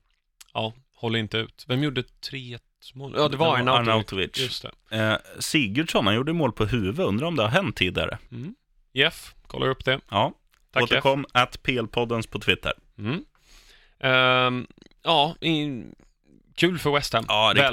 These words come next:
Speaker 1: Välbehövligt.
Speaker 2: kul. Och kul för, eh, alltså, kul för ligan att få igång en, en sovande, eh, nu ska man inte
Speaker 1: Jätte
Speaker 2: kalla dem
Speaker 1: ska vi
Speaker 2: för
Speaker 1: inte.
Speaker 2: björn, men, nej, men ett lag som, fan, man, man gillar när det går bra för Hammers, då mår Premier League bra.
Speaker 1: Mm.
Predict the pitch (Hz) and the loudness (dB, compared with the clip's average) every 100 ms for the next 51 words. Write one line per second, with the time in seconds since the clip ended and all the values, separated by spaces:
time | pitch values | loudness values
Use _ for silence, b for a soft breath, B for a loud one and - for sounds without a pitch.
0 | 117 127 127 98 107 - - 127 120 147 | 2 4 2 0 -4 -6 -6 -6 0 2
1 | 151 127 - 131 117 110 104 107 107 101 | 2 0 2 2 4 2 2 2 4 4
2 | 95 98 _ - - - 117 117 139 143 | 0 -6 _ -20 -12 -4 -4 0 0 0
3 | - 120 139 117 95 147 143 82 - - | 0 0 0 -2 0 2 2 -2 -10 -18
4 | _ - 110 - 117 131 160 113 101 95 | _ -12 -6 0 2 2 2 2 2 0
5 | 90 - 101 98 - 113 95 104 98 98 | -4 -8 -4 -2 0 2 4 2 4 2
6 | 90 90 b b b b _ - - - | 0 -2 b b b b _ -20 -18 -6
7 | - 120 113 104 120 113 107 104 107 107 | 0 2 4 4 4 2 2 2 2 0
8 | 104 143 98 85 92 117 113 - B B | 2 4 4 2 2 2 2 -4 B B
9 | B B - 139 156 147 143 139 147 151 | B B 0 0 4 2 2 -2 2 2
10 | 135 120 131 120 117 - - 131 110 123 | 2 0 0 0 -4 -4 0 2 2 -4
11 | - 143 151 143 127 117 98 95 95 95 | -2 -2 2 2 2 2 0 0 0 0
12 | - 95 127 120 92 82 117 113 113 - | 2 2 2 2 -4 -8 -6 -4 -4 0
13 | 113 104 101 98 92 95 123 110 - _ | 0 0 -2 -2 -4 -4 -2 -2 -4 _
14 | _ _ _ _ 110 180 | _ _ _ _ -6 -6